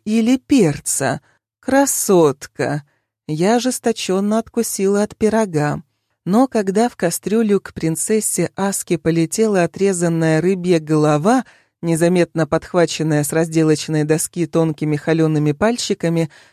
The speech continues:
моё терпение лопнуло. Поспешно доживав свой пирог, я встала и подошла к принцессе Бьянке. «Добрый вечер, ваше высочество».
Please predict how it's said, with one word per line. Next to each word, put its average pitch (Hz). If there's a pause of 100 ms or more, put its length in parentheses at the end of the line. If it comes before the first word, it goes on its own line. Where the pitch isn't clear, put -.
(100)
моё 165
терпение 233
лопнуло. 143 (480)
Поспешно 170
доживав 160
свой 156
пирог, 165 (280)
я 160
встала 226
и 202
подошла 160
к -
принцессе 180
Бьянке. 147 (440)
«Добрый 240
вечер, 160
ваше 156
высочество». 151